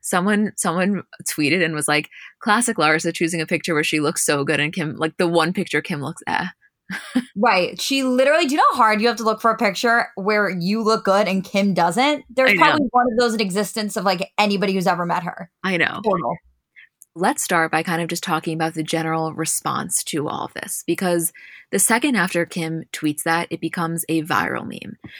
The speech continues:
Speaker 1: And so everyone is tweeting the one line that said, "After two weeks of multiple health screens and asking everyone to quarantine, I surprised my closest inner circle with a trip to a private island where we could pretend things were normal just for a brief moment in time." And you saw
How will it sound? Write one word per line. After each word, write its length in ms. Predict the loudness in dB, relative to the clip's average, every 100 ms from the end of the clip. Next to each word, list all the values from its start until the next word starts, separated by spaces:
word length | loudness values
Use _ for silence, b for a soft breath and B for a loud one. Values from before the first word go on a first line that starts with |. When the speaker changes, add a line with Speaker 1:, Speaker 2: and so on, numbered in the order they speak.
| B -2
Speaker 1:
And 100 | 0
so 140 | 2
everyone 360 | 2 2 0 0
is 100 | -2
tweeting 320 | -2 0 0
the 80 | 0
one 180 | -2 0
line 240 | 2 2
that 120 | 0
said, 280 | 0 0 -2 -6 B B _
"After 240 | 0 0 0
two 140 | 0
weeks 180 | 0 2
of 80 | 0
multiple 300 | 0 0 0
health 200 | 2 0
screens 260 | -2 -2
and 80 | 0
asking 280 | 0 -2 -4
everyone 280 | -2 -2 -2
to 100 | -2
quarantine, 520 | 0 0 -2 -6 -4
I 120 | -4
surprised 360 | -4 0 0 0
my 80 | -4
closest 360 | -2 -4 -2
inner 180 | -2 0
circle 260 | 0 0 -2
with 140 | -4
a 40 |
trip 200 | -4 -4
to 100 | -4
a 60 | -6
private 320 | 0 0 2
island 400 | 0 -2 -4 -8 -12 B B
where 100 | B
we 100 | 0
could 120 | 2 -2
pretend 300 | 0 0 0
things 180 | 0
were 80 | 0
normal 280 | 0 -2 -2
just 200 | -4 -2
for 100 | -2
a 40 |
brief 260 | 0 0 0
moment 260 | -4 -4 -4
in 80 |
time." 400 | -4 -4 -6 -8 -18 _ b b b b _ 0
And 460 | 2 4 2 0 -4 _ -4
you 120 | 0
saw 300 | 2 2 2